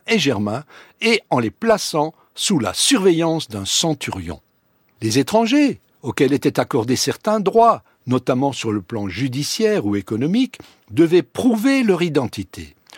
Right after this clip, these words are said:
On touche ici à une autre constante de longue durée.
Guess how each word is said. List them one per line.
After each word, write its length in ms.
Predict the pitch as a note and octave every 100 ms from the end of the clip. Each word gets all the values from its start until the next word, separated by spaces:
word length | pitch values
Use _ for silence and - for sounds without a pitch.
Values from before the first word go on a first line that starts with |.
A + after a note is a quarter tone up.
| - _
On 160 | F#3+ -
touche 300 | C4+ A#3+ A#3+
ici 280 | F3+ B3 -
à 120 | F3
une 240 | F#3+ F#3 C4
autre 400 | C#4 C4+ - F3
constante 720 | - F#3+ D#3 - F3 F3+ -
de 180 | A#2+ C3+
longue 320 | C3+ B2+ G2
durée. 360 | F#2 F#2 D#2